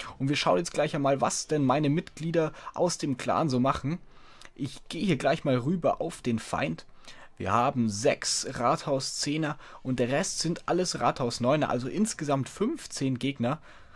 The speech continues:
Und ich warte jetzt einfach mal, bis irgendeiner von meinen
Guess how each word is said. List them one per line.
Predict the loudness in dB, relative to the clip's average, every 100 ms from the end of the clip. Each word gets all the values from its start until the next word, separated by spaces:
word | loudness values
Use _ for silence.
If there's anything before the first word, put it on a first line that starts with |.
| -8
Und | -2 -2 -2
ich | -4
warte | -4 -4 -4
jetzt | -4
einfach | -4 -4 -2
mal, | -2
bis | -2 -4 -4 -6 -12 -4
irgendeiner | -2 0 -4 -4 -4
von | -4 -4 -4
meinen | -2 -2 -2